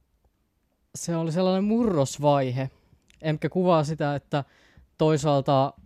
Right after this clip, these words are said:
homoudesta ei puhuttu oikeastaan lainkaan. Ihmiset ei ymmärtänyt välttämättä, että homo-, homoja on olemassa. Heitä ei ehkä tunnistettu arjessa. Monet homot ei itse tiennyt olevansa homoja, koska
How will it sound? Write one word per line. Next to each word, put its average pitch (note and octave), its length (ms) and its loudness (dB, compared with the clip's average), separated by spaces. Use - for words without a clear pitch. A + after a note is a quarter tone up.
homoudesta D#3 640 0
ei C3 80 -4
puhuttu F3 680 -6
oikeastaan C3+ 720 -4
lainkaan. D#3 760 -6
Ihmiset D3 480 -2
ei C#3 280 0
ymmärtänyt D#3+ 560 2
välttämättä, C3 520 -2
että D3+ 220 -6
homo-, D#3 440 -2
homoja G#3 360 2
on F#3 200 0
olemassa. D#3+ 720 0
Heitä D3+ 180 0
ei D3+ 40 4
ehkä C#3+ 160 -2
tunnistettu E3+ 680 -4
arjessa. C#3+ 600 -4
Monet D#3 300 -2
homot E3+ 260 -2
ei D3+ 120 0
itse F3 200 -4
tiennyt E3 360 0
olevansa C#3 340 -2
homoja, C3+ 380 -4
koska C3+ 420 -10